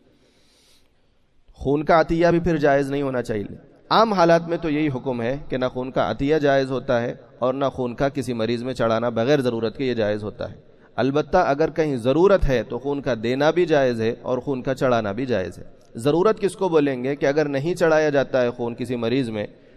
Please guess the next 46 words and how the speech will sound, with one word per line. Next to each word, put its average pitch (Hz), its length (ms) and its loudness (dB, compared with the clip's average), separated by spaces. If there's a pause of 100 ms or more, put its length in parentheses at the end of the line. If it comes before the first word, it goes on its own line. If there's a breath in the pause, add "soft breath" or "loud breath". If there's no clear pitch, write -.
تو 143 80 -4
ایسی 135 220 -2
صورت 139 300 -2
میں 156 120 -4
اس 143 160 -4
کے 147 100 -2
مر 127 220 0
جانے 143 320 0
کا 139 120 -4
خدشہ 104 320 -6
ہے۔ - 340 -12 (1000 soft breath)
اور 151 200 4
دوسری 160 500 0
چیز، 175 260 -2 (300)
اس 151 180 -4
خون 220 260 0
کو 202 120 -2
چڑھایا 156 480 6
جاتا 143 420 2
ہے 135 140 0
تو 160 160 -4
اس 143 220 -4
سے 202 60 0
اس 165 200 -2
کے 160 100 0
بچنے 151 400 -2
کے 165 160 -2
امکانات 135 500 -2
چانسز 123 360 -2
زیادہ 98 340 -2
ہیں، - 100 -16 (840)
تو، 147 220 -6
تو، 139 440 -4
تو 160 100 2
پھر 165 140 0
وہ 160 120 2
ضرورت 127 440 0
میں 156 100 0
آتا 143 300 2
ہے 160 60 2
اور 139 180 -2
اس - 140 -4
کی 147 80 -2
اجازت 113 340 -2
ملتی 95 320 -8
ہے۔ 98 80 -18